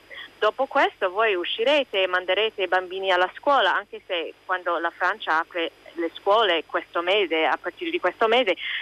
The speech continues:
non sarà obbligatoria, che è una cosa fondamentale per la Francia, dove la, la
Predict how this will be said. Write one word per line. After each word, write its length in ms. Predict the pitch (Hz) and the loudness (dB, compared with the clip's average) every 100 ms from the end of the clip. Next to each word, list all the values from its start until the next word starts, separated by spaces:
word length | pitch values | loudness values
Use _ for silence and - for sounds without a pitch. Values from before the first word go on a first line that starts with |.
| - | -2
non 300 | 214 262 302 | 0 2 0
sarà 260 | 226 202 - | 0 0 0
obbligatoria, 920 | 202 185 185 175 - 269 208 170 165 - | -4 -4 -4 -2 -2 0 0 0 -4 -4
che 100 | 180 | -4
è 20 | |
una 120 | 180 | -4
cosa 360 | - 208 175 - - - | -4 -2 0 -2 -8 -4
fondamentale 720 | 190 185 175 170 196 247 190 | -4 -2 -2 -4 0 2 2
per 160 | 180 170 | -2 -4
la 120 | 165 | -4
Francia, 360 | - 165 165 170 | -2 -2 -2 -6
dove 240 | 165 165 | -4 -2
la, 180 | 165 160 | 0 0
la 160 | 170 | 0